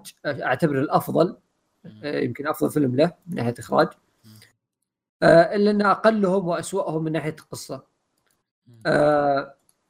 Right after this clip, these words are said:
Speaker 1: فكرته كانت، آه، أو-، أول مرة شيء يسوي، يسوي شيء زي كذا، اللي هو كانت شابترات. وكانت ثلاث شابترات.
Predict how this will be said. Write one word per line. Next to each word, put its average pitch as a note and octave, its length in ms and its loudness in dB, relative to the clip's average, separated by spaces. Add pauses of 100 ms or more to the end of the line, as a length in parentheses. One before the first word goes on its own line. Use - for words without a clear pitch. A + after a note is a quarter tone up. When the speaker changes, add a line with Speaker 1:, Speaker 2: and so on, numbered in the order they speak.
(600)
Speaker 1:
فكرته A3 360 2
كانت، G3+ 280 4
آه، E3+ 400 0
أو-، G#3 300 2
أول G#3+ 180 4
مرة E3 140 -4
شيء D#3+ 180 -10
يسوي، E3 300 -8
يسوي D3+ 340 -4
شيء D#3+ 160 -4
زي C3+ 140 -8
كذا، E3 300 -2
اللي C3+ 120 -2
هو D#3 160 0
كانت C#3+ 280 -6
شابترات. D3+ 480 -2 (720)
وكانت F#3 340 4
ثلاث G3 180 2
شابترات. D3 440 -4